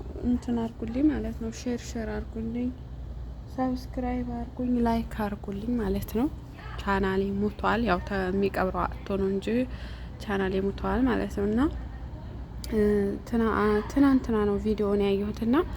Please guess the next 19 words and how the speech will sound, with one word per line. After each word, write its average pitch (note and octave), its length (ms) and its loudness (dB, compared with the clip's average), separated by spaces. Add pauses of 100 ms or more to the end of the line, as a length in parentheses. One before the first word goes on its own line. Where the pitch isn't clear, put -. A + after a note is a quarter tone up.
(420)
በጣም B3 340 6
ነው G#3 140 6
የገረመኝ F#3 640 2
ጋይስ። F3+ 480 -4
ያኔ፣ F#3 280 -2 (320)
እ፣ F#3 120 0 (2500)
እዚህ G#3+ 320 4 (220)
ጅዳ - 320 0 (160)
ነውና፣ G3 300 2 (760)
እ፣ F#3+ 120 -2 (920)
አንድ G3 300 2
ሴትዮ F#3+ 500 -4 (300)
ማለት G3+ 340 0
የሆነ G3 240 0 (800)
እኔ F#3+ 200 2
እንጃ G#3 180 2 (580)
እንትን G#3 280 0
መሰለችኝ፣ F#3+ 720 0
ይሄ F#3+ 160 0